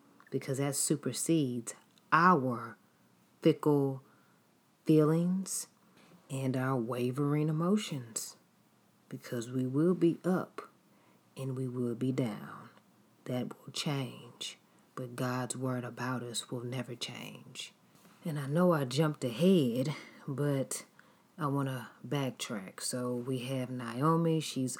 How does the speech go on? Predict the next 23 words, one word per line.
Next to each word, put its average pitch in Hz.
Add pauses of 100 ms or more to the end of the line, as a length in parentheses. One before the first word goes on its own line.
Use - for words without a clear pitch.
on 147
her 190
way 190 (680)
to 139
leave 147
Moab 131 (1200)
to 143
go 135
back 135 (140)
to 151
Bethlehem. 127 (1700)
That's 127
where 127 (460)
I'm 120
picking 113
back 113
up 107
at, 107
because 110
I 123
kinda 123 (640)
ventured 139
off. 113